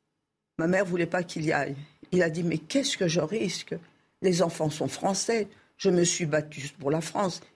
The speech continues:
Il est, il, il s'est engagé au vingt et unième bataillon de Barcarès. Il s'est battu pour la France. Il dit, « Qu'est-ce que je risque ?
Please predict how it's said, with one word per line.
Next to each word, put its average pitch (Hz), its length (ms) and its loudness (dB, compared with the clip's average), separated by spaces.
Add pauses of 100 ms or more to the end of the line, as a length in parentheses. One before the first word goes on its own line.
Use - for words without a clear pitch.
(100)
Il 143 100 2
est, 143 300 0
il, 202 100 4
il 147 160 4
s'est 156 240 0
engagé 151 380 4
au 165 60 6
vingt 147 280 0
et 151 60 4
unième 147 280 4
bataillon 151 520 0 (400)
de 143 80 0
Barcarès. 185 720 0
Il 147 100 0
s'est - 140 0
battu 147 300 -2
pour - 160 -4
la 170 100 0
France. 180 180 -4 (260)
Il - 60 -2
dit, « 226 120 0
Qu'est-ce 262 240 2
que 202 100 2
je 196 120 0
risque ? 175 440 2